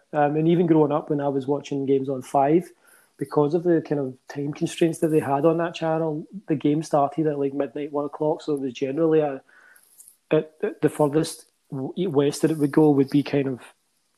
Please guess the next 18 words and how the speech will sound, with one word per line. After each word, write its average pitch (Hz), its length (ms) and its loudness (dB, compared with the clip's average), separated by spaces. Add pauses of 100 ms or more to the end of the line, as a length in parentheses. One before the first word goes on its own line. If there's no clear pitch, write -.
(400)
Central 156 400 4
Time, 196 320 2 (640)
uh, 156 160 6
games 147 280 0
that 143 100 -4
were 135 100 -4
in 131 80 -6
Central 147 320 0
Time. 165 220 0
So 156 160 2
I - 20 4
would 165 140 4
only 160 180 4
see 165 160 0
a 147 80 2
West 143 260 -2
Coast 147 220 -6
team 156 360 -2